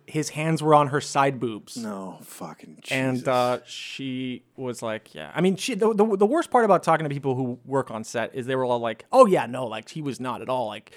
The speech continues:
Speaker 1: he was just one of the many who tried to grope me on set." Or,
Speaker 2: Yeah.
Speaker 1: like, it feels like sexual predation on set is just, like, a totally, almost like that was more normal than the rest of, uh, what they were describing.
Speaker 2: Psychopaths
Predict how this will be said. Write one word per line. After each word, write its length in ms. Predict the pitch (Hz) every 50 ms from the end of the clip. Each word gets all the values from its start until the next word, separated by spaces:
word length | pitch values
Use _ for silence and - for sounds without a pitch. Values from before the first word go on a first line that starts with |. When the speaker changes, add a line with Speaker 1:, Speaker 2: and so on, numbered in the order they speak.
| - _
Speaker 1:
he 80 | -
was 140 | 226 208 147
just 160 | 170 165 -
one 220 | 131 127 131 151 151
of 100 | 139 127
the 80 | 143
many 300 | 131 127 131 139 131 120
who 100 | 113 120
tried 240 | 117 - - 120 117
to 60 | 117
grope 340 | 110 113 123 123 123 120 123
me 140 | 120 117 113
on 180 | 113 113 113 107
set." 380 | - - 127 117 113 104 -
Or, 100 | - 104
Speaker 2:
Yeah. 140 | 80 71 67 - -
Speaker 1:
like, 220 | - 151 147 - - - _ _
it 140 | - 190 196
feels 220 | - 202 226 220 220
like 120 | 202 -
sexual 300 | - 180 180 - - 180
predation 420 | - 175 160 156 151 143 - -
on 120 | 143 135 120
set 200 | - - 135 123
is 80 | 123
just, 160 | 123 131 - -
like, 140 | 123 113 - 120
a 60 | 117
totally, 720 | - - - - 143 143 147 156 160 156 147 143 135 127 - - - _ - - - _ _
almost 300 | 185 190 202 202 - -
like 180 | 180 127 131
that 200 | 135 123 127 127
was 160 | 143 139 143
more 200 | 147 147 143 143
normal 340 | 143 131 123 131 143 151 151
than 140 | 151 160 151
the 80 | 151 147
rest 300 | 151 156 160 - - 202
of, 140 | 190 170
uh, 120 | 202 208 202
what 140 | 214 208 208
they 60 | 208
were 80 | 220 214
describing. 500 | 202 - - - 214 214 208 226 233 220
Speaker 2:
Psychopaths 1200 | - - - - - 151 156 156 - 214 214 185 - 185 208 202 196 196 - - - - - -